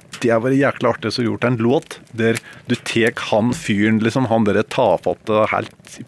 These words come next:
pinlig dårlige danseren, eh, litt slik en låt som tek, eh, hans virkelighet, eh, med seg, da,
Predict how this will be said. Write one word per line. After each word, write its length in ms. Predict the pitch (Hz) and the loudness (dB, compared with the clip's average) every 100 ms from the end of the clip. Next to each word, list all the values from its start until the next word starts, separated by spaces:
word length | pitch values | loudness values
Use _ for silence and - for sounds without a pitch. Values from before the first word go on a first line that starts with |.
| - | -8
pinlig 680 | - 147 110 90 92 101 107 | -2 0 0 0 0 -2 2
dårlige 420 | 110 95 95 98 | 2 2 0 0
danseren, 520 | 101 95 95 104 131 - - - - - | 0 0 0 0 0 -4 -12 -14 -16 -10
eh, 640 | - 113 113 110 107 107 101 - 113 | -2 2 4 4 4 2 0 -6 -10
litt 280 | 107 117 - | -4 -4 -2
slik 360 | 110 104 - - - - | -2 -2 -4 -12 -14 -12
en 180 | - 117 | -2 0
låt 300 | 107 104 104 | 2 2 0
som 140 | 131 127 | -2 -4
tek, 400 | - 104 110 - - | -4 -4 -4 -6 -4
eh, 420 | 117 113 113 113 113 - - | 0 2 0 -2 -6 -12 -16
hans 320 | - 113 110 - | -4 -2 -2 -2
virkelighet, 640 | 117 - 95 101 104 - - - | -2 -4 -4 -2 -2 -6 -16 -14
eh, 200 | 90 104 | -8 -6
med 380 | 104 104 107 95 | -6 -2 0 0
seg, 160 | - | 0
da, 80 | 170 | -2